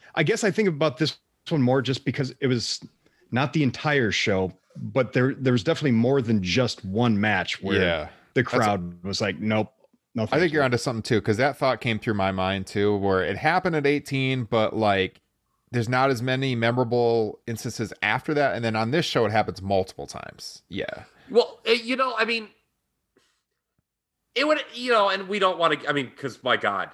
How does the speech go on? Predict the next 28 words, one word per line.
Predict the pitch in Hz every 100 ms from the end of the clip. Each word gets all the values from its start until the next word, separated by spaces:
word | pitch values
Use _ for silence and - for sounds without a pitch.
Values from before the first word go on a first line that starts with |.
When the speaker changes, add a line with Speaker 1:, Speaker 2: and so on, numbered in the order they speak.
| _
Speaker 3:
i-, | -
is | 110 113 104
there | 107
a | 101
road | 98 98
to | 98
go | 98
down | 98 95 92
if | -
we | 131
<laughs> | 120 -
were, | 131
like, | 113 104 131
investigate | 113 120 - 120 110 -
two | 135
thousand | 123 110 104
two | - 131
to | 107
two | 123
thousand | 117 107 104
six | - 123 -
crowd | - 123 113 107
rebelling | 101 117 107 107
against | 104 107 -
W | 117
W | 110 104 107
E |
booking? | 98 127 123 104